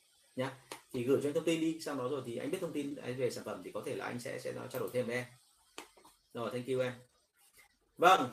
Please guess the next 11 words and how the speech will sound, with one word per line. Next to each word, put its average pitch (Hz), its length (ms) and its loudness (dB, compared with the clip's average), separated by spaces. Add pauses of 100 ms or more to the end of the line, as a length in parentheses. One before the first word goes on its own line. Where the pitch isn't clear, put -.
ở 131 100 -6
trên 170 160 4
<laughs> - 80 -4
Facebook 233 240 4 (100)
này 139 220 -2 (560)
lại 160 180 4
vấn 156 140 4
đề 165 440 10
của 120 80 -2
anh 139 140 0
Tùng. 139 240 8